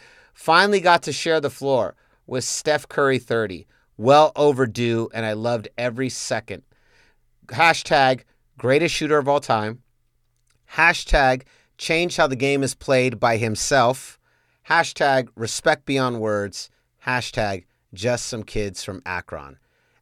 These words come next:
And for LeBron to say that about Steph Curry, a guy who he has gone toe-to-toe with and, and,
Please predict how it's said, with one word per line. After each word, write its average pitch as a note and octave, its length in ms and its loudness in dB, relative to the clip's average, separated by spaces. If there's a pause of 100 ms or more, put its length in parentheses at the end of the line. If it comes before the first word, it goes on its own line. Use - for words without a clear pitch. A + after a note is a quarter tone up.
And B2+ 360 -6 (380)
for E3+ 180 2
LeBron F3+ 520 6
to C#4 80 4
say F3+ 320 6
that A#2 380 0 (260)
about C3 280 0
Steph G#3+ 380 0
Curry, C3+ 520 2
a B2+ 80 -2
guy F3+ 460 4
who D3 360 -6 (340)
he F3+ 320 -4
has D#3 220 0
gone C3 500 0 (280)
toe-to-toe E3+ 800 6
with F#2+ 420 -4
and, A#2+ 400 -6
and, A2+ 340 -4